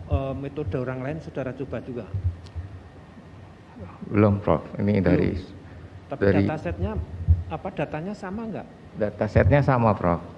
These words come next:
Speaker 1: Sama?
Speaker 2: Liveness detection dua ribu lima belas sumbernya.
Speaker 1: Oh iya, maaf, ini nggak kedengaran. <clears throat> Jadi sebaiknya datanya sama, saudara gunakan metode mereka kayak apa, menggunakan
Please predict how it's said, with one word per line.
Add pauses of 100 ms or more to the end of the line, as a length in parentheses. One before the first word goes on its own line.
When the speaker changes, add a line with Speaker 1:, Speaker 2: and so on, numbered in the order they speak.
(160)
Speaker 1:
Sama?
Speaker 2:
Liveness (160)
detection
dua
ribu
lima
belas (300)
sumbernya. (640)
Speaker 1:
Oh
iya,
maaf,
ini
nggak
kedengaran. (1400)
<clears throat>
Jadi
sebaiknya
datanya
sama,
saudara
gunakan
metode
mereka
kayak
apa, (560)
menggunakan